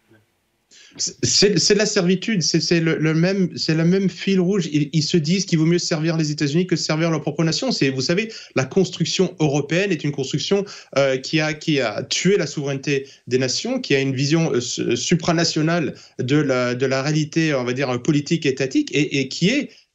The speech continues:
qui sert les, les, les États-Unis. Et aujourd'hui, ces entreprises préfèrent aller aux États-Unis parce que je vais vous donner un, un chiffre t-, très simple. Si on prend le P I B des États-Unis et le P I B de la zone euro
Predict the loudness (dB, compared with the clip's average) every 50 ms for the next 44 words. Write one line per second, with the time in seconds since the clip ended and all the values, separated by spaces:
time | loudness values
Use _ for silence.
0 | _ -8 -4 -2 -2 -2 0 2 2 2 2 0 -2 -4 -6 -10 _ _ _ -2
1 | 0 2 2 2 2 2 0 0 0 0 0 -2 0 0 0 0 0 -2 -2 -4
2 | -4 -2 -2 -2 -2 -2 0 0 2 2 2 0 0 -2 -4 -2 -2 -2 0 0
3 | -2 -4 -6 -12 -20 -20 -20 _ _ -18 -2 2 2 4 4 2 0 0 0 -2
4 | -2 0 0 0 0 0 0 -2 -4 -4 -4 -2 0 -2 -2 -2 0 -2 0 0
5 | 0 0 -2 -4 0 2 2 2 2 0 0 0 0 0 2 0 0 0 0 -4
6 | -2 -2 -4 -2 0 0 0 2 2 2 2 0 -2 -2 -2 -4 -2 -2 -4 -2
7 | 0 0 -2 0 0 -2 -2 0 0 -2 -2 -2 0 -2 -2 0 0 -2 -2 -4
8 | -8 -16 -20 -2 -2 0 0 2 2 2 2 2 0 0 0 2 2 2 2 0
9 | 0 2 0 2 2 2 2 0 0 0 -2 -2 -4 -4 -2 -4 -4 -2 0 0
10 | 0 0 0 -2 -2 -2 0 0 0 2 2 0 2 2 0 0 0 0 0 0
11 | 0 0 2 2 2 0 0